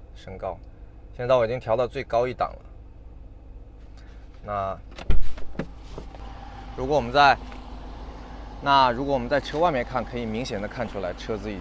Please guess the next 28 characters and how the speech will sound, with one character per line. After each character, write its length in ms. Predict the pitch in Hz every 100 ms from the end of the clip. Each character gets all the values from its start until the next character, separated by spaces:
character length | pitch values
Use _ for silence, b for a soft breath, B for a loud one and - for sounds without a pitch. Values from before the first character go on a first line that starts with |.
| 92
经 160 | 98 95 - - - - - - - - - - -
升 240 | - 113
高 180 | 107 113
了 80 | 117
很 180 | - 90
多 180 | 85 107
了， 80 | 104 - - - - - - - - - - - - - - - - - - - - - - - -
非 100 | 110
常 160 | 107
明 220 | 107 101 113
显 160 | 98 82
的 80 | 62 - -
升 180 | - 101
高 160 | 98
了 80 | 98
很 100 | 98 78
多 180 | 90
了。 60 | 82 - - - -
啊， 140 | - 117
这 140 | 156
个 100 | 131
时 100 | 120
候 140 | 120 135
呢， 240 | 120 104 - - - -
当 140 | 120
然 100 | 120
知 140 | 113 123
道 200 | 120